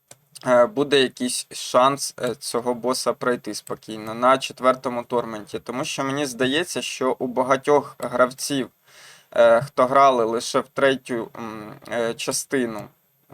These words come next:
е, буде якийсь шанс взагалі нормально зібрати свого персонажа. У тих гравців, які грали,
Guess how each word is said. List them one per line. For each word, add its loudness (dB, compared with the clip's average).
е, 0
буде -2
якийсь -4
шанс 2
взагалі -4
нормально 0
зібрати 2
свого -8
персонажа. -2
У -10
тих -4
гравців, -4
які -6
грали, 2